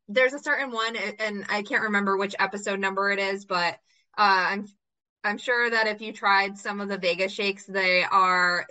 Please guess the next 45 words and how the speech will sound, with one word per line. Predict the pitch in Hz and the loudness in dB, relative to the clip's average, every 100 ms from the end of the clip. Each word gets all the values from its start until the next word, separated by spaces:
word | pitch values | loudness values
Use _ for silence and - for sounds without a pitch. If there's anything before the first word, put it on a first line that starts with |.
| 196 | -8
very, | 196 196 220 | -2 0 0
very | 220 202 | 0 -2
similar. | 202 202 196 196 190 190 180 180 | -2 -8 -4 0 2 2 0 0
They | 190 196 | -4 -4
said | 202 | -6
that | 196 | -4
they | 196 190 | -4 -2
went | 196 196 | -2 -4
through | 196 190 | -4 -2
and | 185 185 | 0 -2
they | 180 | 0
looked | 185 196 | 0 0
at | 190 185 | 0 0
the | 185 175 170 170 | 0 0 0 0
ingredients, | 220 233 294 277 269 277 | -6 -8 -6 -2 -2 -2
and | 226 208 208 _ _ _ _ - | -6 -6 -12 _ _ _ _ -16
there | 202 247 | -2 2
was, | 247 233 | 4 4
like, | 226 | 0
maybe | 214 196 202 | 0 0 0
a | 196 | 0
couple | 190 190 190 | 0 -2 -2
things | 190 185 190 | -4 -6 -4
different, | 196 180 196 202 | -2 0 0 -2
but | 180 | 0
overall | 190 185 175 170 | 0 2 4 4
the | 175 | 2
ingredients | 165 180 196 190 190 202 | -2 -4 -6 -4 -6 -4
were | 196 | -4
very | 185 175 185 | 0 0 0
similar. | 196 185 180 | -4 -6 -4
So | 202 208 | -2 -4
if, | 214 - - | -6 -8 -6
if | - | -6
you | 277 320 | 0 2
are | 320 | 2
somebody | 349 311 294 262 | 0 -8 -6 -2
that | 233 | 0
actually | 208 214 - 226 | 2 0 -2 -4
likes | 226 226 220 | -2 -2 -4
their | - 226 220 214 220 _ _ _ _ _ - | -6 -2 2 2 0 _ _ _ _ _ -12
Beachbody | 254 208 226 220 208 | -10 -2 0 0 2
dirt | 214 - | 0 0
powder, | 233 220 220 226 - _ _ - | 0 2 2 2 -2 _ _ -2
um, | 220 202 190 196 247 | 2 2 2 0 0